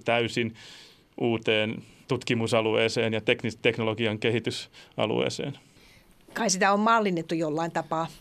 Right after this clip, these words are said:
Speaker 1: No kyllä varmaan on mallinnettu, joo, mutta tässä on myös, pitää muistaa, että tämä on haastava projekti, että tässä on niinku eri työkulttuureita paikalla ja erilaiset ihmiset tulee vähän erilaisilla intohimoilla ja taustoilla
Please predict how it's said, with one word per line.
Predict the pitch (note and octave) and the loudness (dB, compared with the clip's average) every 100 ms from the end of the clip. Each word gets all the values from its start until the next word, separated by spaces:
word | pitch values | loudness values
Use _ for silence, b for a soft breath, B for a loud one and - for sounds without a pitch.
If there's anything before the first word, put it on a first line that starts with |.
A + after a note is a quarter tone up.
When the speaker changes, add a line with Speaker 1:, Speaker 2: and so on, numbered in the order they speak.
| - - | -12 -2
Speaker 1:
No | C#3+ | 0
kyllä | D3 D3 D3 C#3 | 2 4 6 6
varmaan | C#3 C3 B2 B2 | 6 6 4 4
on | |
mallinnettu, | A#2+ B2 A2+ A#2 A#2 - | 4 4 4 0 -2 -2
joo, | A#2 A2+ A2+ | 0 0 0
mutta | A#2+ - - A#1 - - - B B B - | -4 -4 -4 -4 -10 -20 -20 B B B 2
tässä | A#2 B2+ | 4 4
on | |
myös, | B2 B2+ A#2+ - - - - | 2 2 0 -4 -14 -18 -8
pitää | B2+ A#2+ | -2 0
muistaa, | A#2+ B2 - B2 | 0 -2 -4 -8
että | - | -6
tämä | - A#2+ | -4 -2
on | A2+ | 2
haastava | B2 - A#2+ A#2 | 0 0 -2 -2
projekti, | - A#2 - - | 0 -2 -2 -8
että | - | -8
tässä | - C3 | -8 -6
on | |
niinku | A#2+ - | -6 -2
eri | A#2 A#2 - - B B | 0 -2 -6 -20 B B
työkulttuureita | - D#3+ D3+ C#3 - C#3 C3 B2 C3 A#2+ - B B B B | 2 4 4 0 0 2 2 2 0 -4 -14 B B B B
paikalla | C3 C3 B2 A#2+ A#2 | 4 6 4 2 4
ja | A#2 A#2 | 4 4
erilaiset | B2 A#2 A#2 A2+ A2+ - | 2 2 0 0 -8 -6
ihmiset | C#3 A#2 A2+ - | -4 -4 -6 -4
tulee | A#2+ A2+ | -2 0
vähän | A2 A#2 | 0 0
erilaisilla | A#2 A2 A2 B2 A#2 A2 - B B B B - | 0 0 -2 -2 -4 -4 -12 B B B B -4
intohimoilla | C3+ A#2 A#2 A#2 A2+ A2 | -2 0 0 0 0 2
ja | A2+ | 2
taustoilla | B2 A#2+ - B2+ B2 | 2 2 0 -2 -2